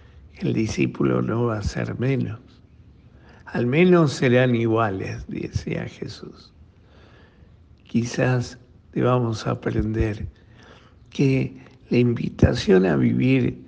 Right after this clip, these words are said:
en cristiano conlleva siempre la dificultad, la imposibilidad,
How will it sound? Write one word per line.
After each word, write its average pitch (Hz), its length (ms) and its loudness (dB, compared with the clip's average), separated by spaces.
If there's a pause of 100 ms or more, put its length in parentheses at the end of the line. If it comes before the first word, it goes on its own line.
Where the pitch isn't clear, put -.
(340)
en 113 220 0
cristiano 127 920 0 (520)
conlleva 123 840 0 (120)
siempre 117 840 -2 (520)
la 110 140 -2
dificultad, - 1080 0 (640)
la - 80 0
imposibilidad, 120 1600 0